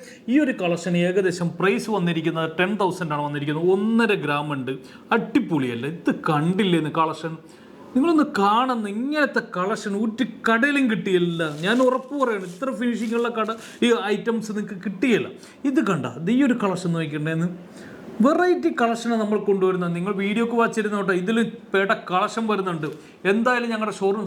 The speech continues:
സന്ദർശിക്കുക. ഷോറൂം ഉള്ളത് തൃശ്ശൂരുണ്ട്, ഏഹ്, എടപ്പള്ളിയുണ്ട്,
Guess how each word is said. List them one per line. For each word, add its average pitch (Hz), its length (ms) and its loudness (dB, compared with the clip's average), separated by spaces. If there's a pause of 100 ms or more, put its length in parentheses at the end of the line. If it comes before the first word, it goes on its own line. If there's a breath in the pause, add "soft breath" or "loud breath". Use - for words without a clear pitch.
സന്ദർശിക്കുക. 185 500 0 (180)
ഷോറൂം 214 360 2
ഉള്ളത് 180 200 0 (100)
തൃശ്ശൂരുണ്ട്, 185 580 0 (280)
ഏഹ്, 160 180 0
എടപ്പള്ളിയുണ്ട്, 196 640 0